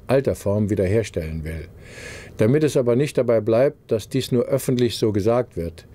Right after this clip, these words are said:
sondern dass es tatsächlich auch erreicht wird, werden wir eine namentliche Abstimmung im Bundestag beantragen. Hier kann die C S U dann vor der Bayernwahl zeigen, ob sie in dieser Frage tatsächlich glaubwürdig ist.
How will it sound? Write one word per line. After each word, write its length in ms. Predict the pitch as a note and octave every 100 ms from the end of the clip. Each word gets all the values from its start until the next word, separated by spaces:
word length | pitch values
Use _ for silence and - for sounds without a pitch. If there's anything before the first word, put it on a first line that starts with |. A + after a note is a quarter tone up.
| - - - -
sondern 280 | A#2 B2
dass 200 | A2+ G#2+
es 100 | A2+
tatsächlich 680 | - B2 C3 C3+ A2+ C3 -
auch 400 | A2+ A2+ G#2 - -
erreicht 480 | A2 G2 B2+ D#3 -
wird, 300 | G#2 C3 - - - -
werden 300 | - B2 C#3
wir 120 | C#3+ B2
eine 160 | G#2
namentliche 540 | G2+ A2 C3+ C3 - -
Abstimmung 600 | A2 - - A#2+ A#2+ A#2+
im 160 | G2
Bundestag 720 | G2 A2 A2+ - G#2+ G2+ - -
beantragen. 680 | - A#2 F#2+ D#2 D2 C2+ - - - - -
Hier 160 | D3+ D3+
kann 220 | D3+ D3+
die 100 | C#3+
C 220 | - A#2+
S 140 | G#2+
U 180 | - C#3
dann 260 | C3 B2+ B2+
vor 260 | - -
der 140 | D#3 A2
Bayernwahl 580 | G#2 G#2+ A2 G2+ G2 F#2
zeigen, 500 | G#2 G#2+ A2 A#2+ A#2+ - - -
ob 180 | - B2+
sie 140 | - D#3
in 120 | A#2+
dieser 260 | A2 B2
Frage 560 | A#2 G#2 G2 G#2 A2+ A#2 -
tatsächlich 580 | F#2+ F2+ G2+ - A#2+ -
glaubwürdig 680 | G2 F2+ - G2 G2+ G2+
ist. 420 | - F2+ - -